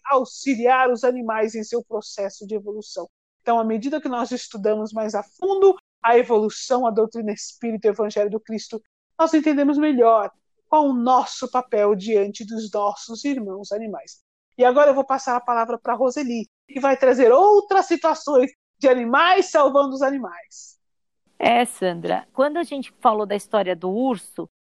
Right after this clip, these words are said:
Speaker 2: a gente falou de um animal que não conhecia o outro. Foi um resgate ali imediato.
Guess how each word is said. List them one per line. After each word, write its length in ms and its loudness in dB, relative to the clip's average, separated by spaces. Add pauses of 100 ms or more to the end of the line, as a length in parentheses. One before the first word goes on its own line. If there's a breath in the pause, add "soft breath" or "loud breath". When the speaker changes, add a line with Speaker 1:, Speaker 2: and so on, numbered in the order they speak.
Speaker 2:
a 200 2
gente 400 -10
falou 460 -4
de 160 -10
um 100 -8
animal 540 -4
que 180 -8
não 220 -4
conhecia 480 -8
o 60 -4
outro. 420 -4 (300)
Foi 220 -4
um 100 -8
resgate 720 0
ali 360 -6 (440)
imediato. 1000 -2